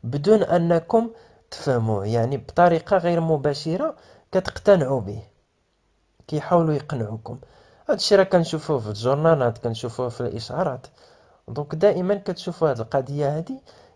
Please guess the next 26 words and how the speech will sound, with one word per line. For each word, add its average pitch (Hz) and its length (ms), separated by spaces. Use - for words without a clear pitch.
كيبغيو 175 420
يلعبوا 156 320
ليكم 180 400
على 185 120
الفكر 170 420
ديالكم 117 560
بالإيديولوجيا 151 800
الخاصة 156 420
بهم، 135 300
هما 165 160
كيقنعوكم. 127 680
بالتالي 156 720
داك 165 220
اللي 170 140
غادي 156 260
يشد 127 300
واحد 147 240
الورقة 147 340
والستيلو 135 480
وغادي 139 280
يدير 135 240
واحد 127 200
الكتاب 117 460
ويكتب 135 360
أحداث 135 380
تاريخية، 175 580